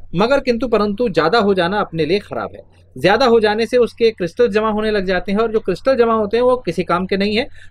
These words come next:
वो ज़्यादातर अगर आपके पैर के अंगूठे, बड़े अंगूठे में अगर जमा होने लग गए तो big toe पे आपको वो gout attack जैसा arthritis कर सकते हैं। ज़्यादातर वो बड़े अंगूठे पे, big toe, घुटने पे, ankle पे, इन जगहों पे ज़्यादा effect करता है। joint को फिर सूजन आ जाएगी,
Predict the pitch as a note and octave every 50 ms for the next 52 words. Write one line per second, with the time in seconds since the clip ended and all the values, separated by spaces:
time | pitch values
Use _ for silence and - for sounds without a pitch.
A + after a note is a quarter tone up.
0 | - G#3 G3 E3+ E3+ F#3+ G#3 A3+ B3+ B3+ C4 B3+ A#3+ A3+ A#3 A#3 G#3+ G#3 G3+ -
1 | - A#3+ A#3 A#3 - - F3+ F#3 G#3 G3+ - - A#3 A3+ F#3 E3+ F3 F#3+ - F#3
2 | F3 C#3 C3+ E3 G3+ A#3+ A3+ G3+ G3 G3+ G3 - G#3+ A3 G#3 F#3+ E3 E3+ D3+ B2+
3 | C#3 C#3+ D3 C#3 C3+ C3+ B2+ C3 A#2+ - F3+ B3 C#4+ C4+ - G3 C#3+ C#3 A#3 B3
4 | - - G3+ F#3+ F3 - F#3 G#3 B3 B3 - - - - - D3 D3 D3 - F3
5 | E3 D#3 F#3 A3 A#3+ A#3 - - C3+ C3 E3 E3+ G3 A3 G#3+ G3+ - - _ _
6 | _ - D#3 D3 - - E3 E3+ F3 D#3+ - - - - D#3 D3 - D#3+ E3 D3+
7 | D3 C#3+ C3 - D3 C#3+ C#3 C3+ - D3 - - C3 - - - - - - D#3
8 | G3+ C4 A#3 F3 D#3+ D3+ D3 D#3 D#3 F3+ F3 F3 G3 G#3 E3 C#3+ D3 D#3+ F3 F#3
9 | F#3+ - - - - - - C3+ D#3+ F3+ G#3+ A#3 - E3 D3 A#2+ A2 A#2+ A#2 B2+
10 | F#3+ A3+ G3+ - - G3+ G3 G3 F#3+ - - F#3+ F#3+ G#3+ G#3 G#3+ G3 G3+ F#3 F3
11 | E3 E3 F3+ F#3+ - G#3 G3 F#3 F3+ F#3+ F#3 F#3 F#3 D#3+ D3+ C#3+ D3+ D3 C#3+ C#3+
12 | G#3 G3+ D#3 B2+ B2 B2 C3+ C#3 B2+ - D#3 D3 - F3 E3 - - F3 F3+ G#3+
13 | G3+ D3+ E3 E3+ F3 F3+ E3 - - D#3 C3+ C#3+ - - - B2+ B2 D#3 E3+ F3+
14 | F3 F3+ F#3 G3 G3 F#3+ G#3+ A#3 A3+